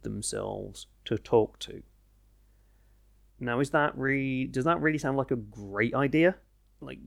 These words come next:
the Ouija board, you're summoning your dead relatives. This one, you're summoning something that is possibly related to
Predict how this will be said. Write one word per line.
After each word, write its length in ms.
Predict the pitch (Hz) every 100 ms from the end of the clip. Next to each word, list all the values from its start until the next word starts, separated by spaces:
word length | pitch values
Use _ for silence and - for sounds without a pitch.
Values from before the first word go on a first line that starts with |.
| 156
the 100 | 147
Ouija 360 | 147 175 180 151
board, 280 | 127 135 113
you're 100 | 120
summoning 400 | 135 135 135 127
your 100 | 117
dead 240 | 123 120
relatives. 500 | 117 120 117 110 104
This 220 | 135 151
one, 160 | 160 160
you're 100 | 143
summoning 420 | - 135 135 127
something 420 | 120 127 117 123
that 140 | 117 - _ _
is 120 | 120
possibly 640 | - - 120 - 131 143 175
related 600 | 135 131 151 160 180 -
to 160 | 151